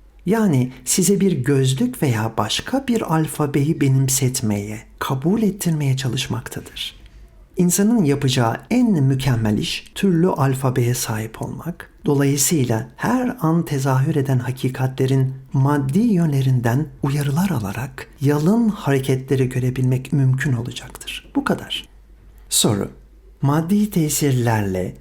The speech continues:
yüzde doksan beş alaka kuran bağlı şuurun yüzde beşlik bir şuur oluşu, bugünkü yeryüzü insanı için geçerli olan ortam bakımından bir sınır mıdır? Ve bunun bu ortamdaki en alt ve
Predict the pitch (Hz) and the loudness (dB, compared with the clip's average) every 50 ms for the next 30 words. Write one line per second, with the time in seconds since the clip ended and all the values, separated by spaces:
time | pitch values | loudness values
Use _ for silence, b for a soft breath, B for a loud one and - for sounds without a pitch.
0 | - 165 175 175 156 151 185 180 147 139 131 147 147 147 - - 170 175 175 175 | 0 2 2 2 2 2 2 2 2 2 0 0 0 0 0 0 2 2 2 2
1 | 175 208 202 - - - 131 127 123 120 123 117 120 - - 131 131 131 - 131 | 2 2 0 0 0 0 2 2 2 2 2 2 0 0 0 -2 -2 0 0 0
2 | 120 123 117 104 101 104 - - - 123 131 139 143 156 208 208 - - - 131 | 2 2 0 0 0 -2 -2 0 0 2 4 4 2 2 2 0 0 -2 -2 0
3 | 120 120 117 117 - 117 110 98 117 131 - - 147 151 143 143 147 175 180 185 | 0 0 0 -2 -2 -2 -2 -2 -2 -4 -6 -4 -2 -2 0 2 2 0 2 2
4 | 185 185 185 165 - - - 247 254 - - 190 185 180 185 - - - - - | 2 2 2 2 0 -2 -2 -4 -4 -2 0 0 2 0 0 -6 -10 -10 -6 -2
5 | 170 170 202 233 208 165 123 123 - 117 - - 151 131 156 175 - - - - | 0 0 2 2 2 2 2 0 0 -2 -2 -2 -2 -2 -4 -4 -8 -10 -4 0
6 | 208 208 190 214 208 - - 175 135 131 147 180 185 180 170 170 156 - - 147 | 0 2 4 2 2 2 2 2 2 4 4 4 2 2 2 0 0 -2 -4 -4
7 | - - 151 151 - - 156 143 143 139 131 - 151 139 127 135 127 131 135 131 | -2 -2 -2 -2 -2 -2 0 0 0 0 0 0 0 0 0 0 0 0 0 2
8 | 131 131 135 127 120 117 127 120 117 113 - - 135 127 131 135 160 180 165 120 | 2 2 2 2 2 2 2 0 0 -2 -2 0 0 0 0 0 0 0 0 0
9 | 98 95 - - 107 104 104 98 98 92 101 104 120 160 202 - - 143 139 131 | -2 -4 -4 -4 -2 -2 -2 -2 -4 -4 -4 -6 -6 -6 -8 -6 -2 -2 -2 0
10 | - - - 131 135 185 233 202 131 117 - - - - - - - - 147 151 | 0 0 2 2 4 4 2 2 0 -2 -6 -10 -14 -18 -20 -20 -14 -4 0 0
11 | 160 156 156 160 156 147 151 151 139 127 131 131 - - 185 214 - - 170 170 | 0 2 2 0 2 2 2 2 2 2 0 -2 -4 -4 -2 0 2 2 0 0
12 | 170 175 170 165 160 156 160 - 165 - - - - 175 190 180 143 127 131 117 | 0 0 0 0 0 -2 -2 -2 -2 -4 -2 -2 0 2 2 2 0 -2 -4 -6
13 | 110 92 - - - - - 135 135 113 - | -6 -6 -8 -10 -12 -8 -4 -2 -2 -2 -2